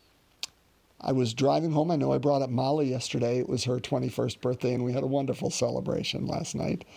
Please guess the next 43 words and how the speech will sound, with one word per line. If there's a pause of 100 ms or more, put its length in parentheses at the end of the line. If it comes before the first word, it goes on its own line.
(720)
Uh, (480)
and,
uh, (100)
we
were
driving, (800)
oh,
this
had
to
be
about
three
weeks
ago. (380)
My
dad,
whom
I
am
grateful
for
on
many
levels,
but
one
of
the
levels
is
he, (340)
he
decided
willingly
to
give
up
his
car.
My
dad's
ninety-five,